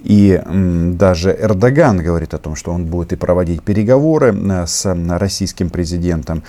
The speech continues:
И, м, эта тема будет, э, на столе и во время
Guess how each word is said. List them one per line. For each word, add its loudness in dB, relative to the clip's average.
И, 4
м, 2
эта 0
тема 2
будет, -2
э, 0
на 0
столе 2
и 0
во 2
время 0